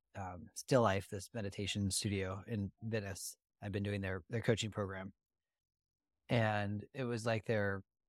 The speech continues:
kinda like their graduation ceremony for having completed the six-month program. And it was everyone that was in the program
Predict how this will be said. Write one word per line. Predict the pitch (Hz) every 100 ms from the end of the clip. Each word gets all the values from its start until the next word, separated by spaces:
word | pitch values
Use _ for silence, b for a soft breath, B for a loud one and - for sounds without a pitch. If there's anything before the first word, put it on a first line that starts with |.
| -
kinda | 120
like | 101
their | 98
graduation | 107 104 104 95 104
ceremony | - 110 110 113 120
for | 120 107 92
having | 98 95
completed | 104 101 98 95
the | 95
six-month | 113 - 101
program. | - 110 123 131 123
And | 120 113
it | 92
was | 104 107
everyone | 107 110 107 101 95 _
that | 110
was | 101 123
in |
the | 143
program | 127 123 120 113 107